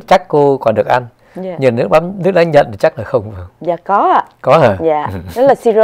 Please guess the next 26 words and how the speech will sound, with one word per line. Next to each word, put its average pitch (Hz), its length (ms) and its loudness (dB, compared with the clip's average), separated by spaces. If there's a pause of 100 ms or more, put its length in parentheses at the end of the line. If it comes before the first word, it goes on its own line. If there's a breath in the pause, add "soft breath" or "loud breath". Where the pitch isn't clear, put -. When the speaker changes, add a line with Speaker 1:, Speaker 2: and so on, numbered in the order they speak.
(160)
Speaker 2:
á 240 140 6
thầy. 269 80 2
Speaker 1:
À, 190 140 6
siro, 147 300 4
đúng 240 280 4
rồi. 233 160 2
Speaker 2:
<laughs> 247 160 0 (440 loud breath)
Siro 226 280 6
đá 240 160 6
bào. 196 460 4
Speaker 1:
Ở 101 260 0
đó, 107 280 -2 (180)
chúng 147 120 -8
tôi 135 100 6
là 123 120 6
nước 123 100 -2
đã 135 80 0
nhận. 135 180 -2 (200)
Speaker 2:
Dạ. 170 300 -8 (640 soft breath)
Speaker 1:
Ờ, 117 400 -4 (720)
bắp 208 220 -4
đó 269 80 -8 (100)
thì 107 300 -10 (1040)
thực 113 140 0
sự 143 240 -6
ra 123 180 -2